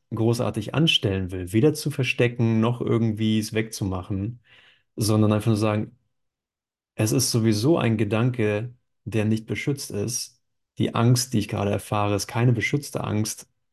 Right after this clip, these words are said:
Es wird in jedem Moment alles mit jedem geteilt. Und ich wähle hier einfach, die Sühne für mich zu akzeptieren, die vollkommene Liebe statt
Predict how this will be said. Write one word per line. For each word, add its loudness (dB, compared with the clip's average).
Es 0
wird 4
in 2
jedem 6
Moment 4
alles 2
mit 0
jedem -2
geteilt. -4
Und 4
ich -4
wähle 6
hier 2
einfach, 0
die -2
Sühne 0
für -6
mich -6
zu -8
akzeptieren, -6
die -2
vollkommene 0
Liebe 0
statt -4